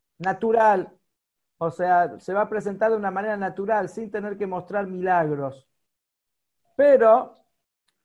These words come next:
por otro lado, tenemos lo que,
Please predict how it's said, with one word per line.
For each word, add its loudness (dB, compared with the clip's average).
por 0
otro -2
lado, 0
tenemos 0
lo 2
que, 2